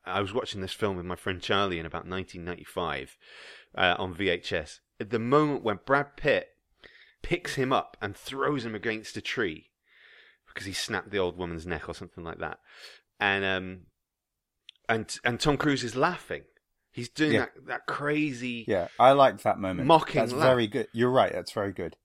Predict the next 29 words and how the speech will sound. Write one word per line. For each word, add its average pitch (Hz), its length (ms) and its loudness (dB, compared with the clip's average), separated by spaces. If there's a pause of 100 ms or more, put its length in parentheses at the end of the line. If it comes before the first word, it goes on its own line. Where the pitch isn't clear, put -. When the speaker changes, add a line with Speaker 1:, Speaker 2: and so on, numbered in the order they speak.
Speaker 1:
Uh, 143 120 2 (100)
that 180 300 4
was 170 160 -4
the 156 80 -2
moment 165 420 2
where 110 220 6
I 110 80 4
suddenly, 120 560 -4
I 117 140 -2 (120)
became 123 460 -2 (560)
Cruise 143 460 -2
lightened. 87 760 -2 (380)
I, 113 120 8
I 127 220 8
was 127 180 6
like 131 340 8
Speaker 2:
<laughs> - 20 -10
Cruise 131 300 4
lightened. 131 580 4
Speaker 1:
<laughs> 180 80 -4 (120)
Yeah. 190 220 8 (340)
I, 160 160 2 (300)
Speaker 2:
New, 110 220 0
new 110 180 2
phrase. 87 440 0
Speaker 1:
he 156 200 2
just - 440 0
became, 160 680 -2 (200)
uh, 139 260 0